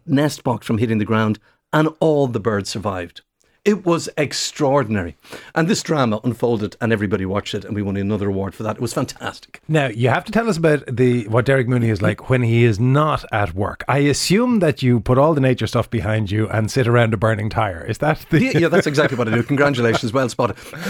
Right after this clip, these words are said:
Speaker 1: I don't, what do I do? I don't really drink. I used to have a few drinks. I used to go out at the weekends and stuff like that, but I couldn't bear the noise. I have a condition called tinnitus. So I'm kind of snookered in that I can't be in a quiet room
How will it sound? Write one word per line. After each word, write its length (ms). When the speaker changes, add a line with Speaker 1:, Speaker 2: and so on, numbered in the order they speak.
Speaker 1:
I 80
don't, 180
what 180
do 100
I 80
do? 160
I 60
don't 320
really 240
drink. 460
I 20
used 140
to 100
have 280
a 60
few 180
drinks. 260
I 40
used 100
to 20
go 80
out 60
at 40
the 60
weekends 340
and 80
stuff 200
like 80
that, 120
but 80
I 40
couldn't 260
bear 160
the 140
noise. 440
I 100
have 180
a 200
condition 380
called 260
tinnitus. 500
So 320
I'm 160
kind 160
of 80
snookered 340
in 80
that 100
I 60
can't 260
be 80
in 80
a 40
quiet 440
room 300